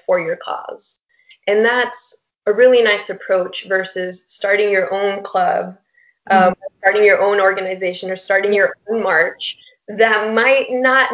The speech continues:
Speaker 1: necessarily identify with who you are.
Speaker 2: Mm-hmm.
Speaker 1: Instead, reach out to the folks that are already doing the good work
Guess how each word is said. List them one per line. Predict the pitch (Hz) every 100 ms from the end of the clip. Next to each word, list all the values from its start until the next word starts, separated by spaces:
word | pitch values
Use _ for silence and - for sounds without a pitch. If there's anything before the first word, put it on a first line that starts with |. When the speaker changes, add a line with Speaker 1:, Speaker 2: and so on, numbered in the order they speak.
| 240
Speaker 1:
necessarily | 240 247 240 - 233 233 233 202
identify | 208 196 220 240 220 185
with | 185 190
who | - 214
you | 196 180
are. | 180 196 190 - - _ _ -
Speaker 2:
Mm-hmm. | 202 185 180 - _ _
Speaker 1:
Instead, | 196 190 - 220 202 190
reach | 202 214
out | 247
to | 226
the | 214
folks | - 185 -
that | 190
are | 190
already | 190 196 196
doing | 185 185 185
the | 185
good | 180 180 175
work | 170 165